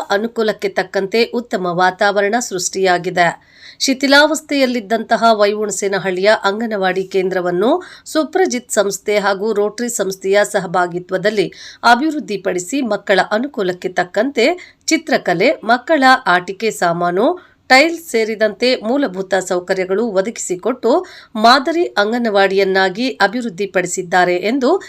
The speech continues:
ಸಿ ಡಿ ಪಿ ಒ ವಿದ್ಯಾ ವಸ್ತ್ರದ್ ತಿಳಿಸಿದ್ರು. ಸುಪ್ರಜಿತ್ ಸಂಸ್ಥೆ ಹಾಗೂ ರೋಟರಿ ಸಂಸ್ಥೆಯ ಸಹಭಾಗಿತ್ವದಲ್ಲಿ ಶಿಡ್ಲಘಟ್ಟ ತಾಲೂಕಿನಲ್ಲಿ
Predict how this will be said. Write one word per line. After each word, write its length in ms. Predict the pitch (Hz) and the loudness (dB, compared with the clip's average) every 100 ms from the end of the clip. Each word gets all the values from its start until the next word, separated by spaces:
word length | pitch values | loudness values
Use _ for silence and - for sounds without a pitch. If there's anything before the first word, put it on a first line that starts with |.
| - - | -14 -8
ಸಿ 220 | 294 320 | 0 4
ಡಿ 120 | 381 | 6
ಪಿ 140 | 381 254 | 4 0
ಒ 280 | 254 262 | 2 2
ವಿದ್ಯಾ 400 | - 214 190 240 | 0 -6 -2 0
ವಸ್ತ್ರದ್ 440 | 202 175 - 190 196 | 2 0 -2 -2 -2
ತಿಳಿಸಿದ್ರು. 920 | - 196 170 185 170 175 165 - _ _ _ _ _ _ _ - | -2 -4 -4 -6 -2 0 0 -4 _ _ _ _ _ _ _ -8
ಸುಪ್ರಜಿತ್ 600 | - 311 311 311 311 - | -2 0 2 2 0 0
ಸಂಸ್ಥೆ 400 | 302 285 - 311 | 0 0 0 2
ಹಾಗೂ 380 | 247 208 214 | 4 2 2
ರೋಟರಿ 380 | 220 202 - 233 | 2 0 0 -4
ಸಂಸ್ಥೆಯ 480 | 226 214 208 - 240 | -2 -2 -2 -2 0
ಸಹಭಾಗಿತ್ವದಲ್ಲಿ 960 | 262 202 185 175 180 196 196 208 214 269 | 0 0 0 0 0 -2 -4 -2 -2 -4
ಶಿಡ್ಲಘಟ್ಟ 540 | - 180 190 185 185 | -6 -2 -2 -2 -2
ತಾಲೂಕಿನಲ್ಲಿ 880 | 180 175 190 240 - 190 170 196 294 | -2 0 -2 -2 -2 0 0 0 -2